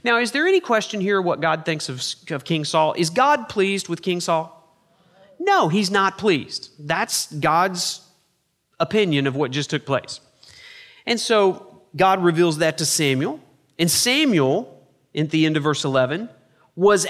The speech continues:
angry and cried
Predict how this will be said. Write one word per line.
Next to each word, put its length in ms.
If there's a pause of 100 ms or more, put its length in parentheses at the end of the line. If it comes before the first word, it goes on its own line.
angry 680 (2000)
and 400
cried 960